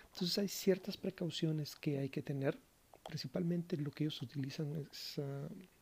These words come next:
son virus, infectan a los dispositivos, no es igual al coronavirus, se llama malware,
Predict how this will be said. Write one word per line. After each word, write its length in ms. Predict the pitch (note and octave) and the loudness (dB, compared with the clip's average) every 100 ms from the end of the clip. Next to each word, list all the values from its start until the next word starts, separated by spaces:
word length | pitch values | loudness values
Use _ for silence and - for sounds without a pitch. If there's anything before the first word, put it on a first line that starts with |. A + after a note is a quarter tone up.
| - - _ - | -20 -20 _ -14
son 260 | - D3 B2 | -4 0 6
virus, 440 | B2+ E3+ - - - - - - _ _ - - | 8 8 4 -2 -10 -20 -20 -20 _ _ -10 -2
infectan 600 | A2+ - C3 - D3 C#3 | 0 0 -2 -2 -2 -2
a 40 | |
los 200 | B2 B2 | -2 -4
dispositivos, 840 | A#2 - - B2 - E3 F#3+ F#3+ - - - - - - - - - - - - | -6 -6 -4 -4 4 6 6 2 -4 -16 -20 -20 -20 -20 -20 -20 -20 -20 -20 0
no 460 | D3+ D3+ E3+ E3 | 4 6 6 6
es 220 | E3 - D#3 | 4 4 4
igual 280 | C3 C#3 | 4 2
al 120 | C#3 B2+ | 0 0
coronavirus, 760 | C3 B2 B2+ C3 D#3 A3+ - - - - - - - - - - - - - - - - - - | 0 0 0 0 0 -2 -6 -14 -20 -20 -20 -20 -20 -20 -20 -20 -20 -20 -20 -20 -20 -20 -20 -12
se 220 | - - | 2 6
llama 280 | D3 D3 C#3 | 6 6 2
malware, 520 | C#3 D3+ D#3+ E3+ G#3 | 4 8 8 8 4